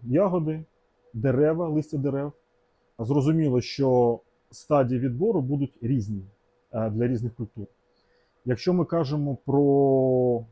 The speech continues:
знов таки, кукурудза, соя, там, соняшник, для кожної культури є своя стадія відбору.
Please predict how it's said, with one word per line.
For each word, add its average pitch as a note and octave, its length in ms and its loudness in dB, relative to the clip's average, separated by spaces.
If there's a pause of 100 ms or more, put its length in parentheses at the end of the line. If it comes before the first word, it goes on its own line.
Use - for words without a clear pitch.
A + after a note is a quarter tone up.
знов A#2 220 -4
таки, A#2 200 -12
кукурудза, E3 540 -2
соя, F#3+ 380 -2
там, A#2 180 -8
соняшник, F#3 580 -8 (320)
для C#3 140 2
кожної F#3+ 380 2
культури F#3 480 2
є A3+ 280 0 (140)
своя D#3+ 280 0
стадія D#3 360 -2
відбору. A2 360 -4